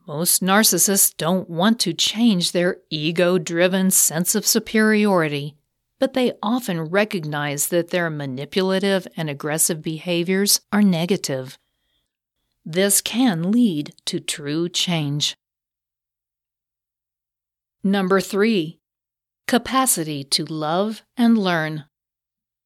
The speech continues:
The possibilities represented by a new relationship can occasionally be enough to jolt the narcissist into reconsidering their bad behavior.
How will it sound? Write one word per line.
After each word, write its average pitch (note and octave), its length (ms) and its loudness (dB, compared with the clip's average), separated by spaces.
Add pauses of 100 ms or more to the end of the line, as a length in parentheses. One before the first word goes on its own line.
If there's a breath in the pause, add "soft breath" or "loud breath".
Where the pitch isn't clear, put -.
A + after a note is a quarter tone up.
(1200)
The A3 160 0
possibilities G#3+ 1080 -2
represented E3 920 -2
by E3 200 -4
a D#3+ 140 -4
new D#3 320 -4
relationship F#3 1040 -2
can A3+ 380 -2
occasionally G#3 880 -4
be E3 360 -6
enough G3 580 0
to A3+ 120 0
jolt F3+ 560 -2
the B3 80 2
narcissist G#3+ 840 4
into G#3 440 2
reconsidering F3 1120 0 (100)
their C#3 140 -10
bad D3 400 -6
behavior. E3 760 -4